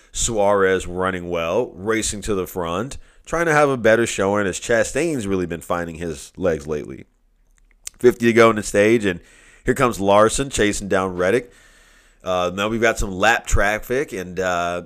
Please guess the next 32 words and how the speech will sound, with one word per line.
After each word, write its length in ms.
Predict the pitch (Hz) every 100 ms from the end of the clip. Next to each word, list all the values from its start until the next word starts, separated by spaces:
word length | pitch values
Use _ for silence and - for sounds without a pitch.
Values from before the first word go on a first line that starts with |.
| _
easy 380 | 147 165 180 190
pass. 540 | 151 113 113 143 165
Reddick's, 400 | 135 123 120 - -
uh, 360 | 98 98 92
gonna 340 | 87 95 127 120
let 160 | 123
him 60 | 113
have 320 | 98 87 90
it. 280 | 104 123 101
Not 220 | 95 104
really 240 | 104 104 95
interested 440 | 92 - 101 92
in, 140 | 90
uh, 320 | 85 82 82 78 _ _ _ _ -
playing 420 | - 107 98 92
a, 240 | 87 80 -
a, 180 | 85 85
a 60 | 95
big, 360 | 85 98 85 65 _
you 100 | 92
know, 160 | 80 73
battle 400 | 78 98 95 90
right 240 | 92 92
there, 300 | - 85 90
so 140 | 95 98
he 40 |
just 140 | 80
kinda 240 | - 82 87
lets 260 | 101 101
him 140 | 117 113
roll 180 | 107 110
by. 300 | 107 73